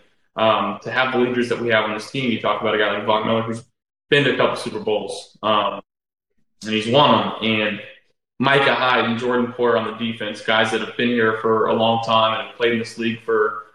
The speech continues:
a long time at a high level. Me, Steph, Mitch, um, having a guy like Gabe Davis who does all the right thing. Like, we've got the guys to go in and, and be mentally composed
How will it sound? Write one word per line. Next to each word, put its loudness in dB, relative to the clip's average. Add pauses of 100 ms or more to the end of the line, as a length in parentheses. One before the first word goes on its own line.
a -6
long 2
time 2
at 2
a -4
high 0
level. 0
Me, 2
Steph, 0 (280)
Mitch, -2 (160)
um, -4 (100)
having -2
a 0
guy 4
like 0
Gabe 2
Davis 0
who -10
does 0
all 0
the -4
right 0
thing. -8
Like, 0 (640)
we've -4
got 4
the 4
guys 2
to -8
go 4
in -4
and, -8 (220)
and -4 (480)
be 4
mentally 2 (480)
composed 0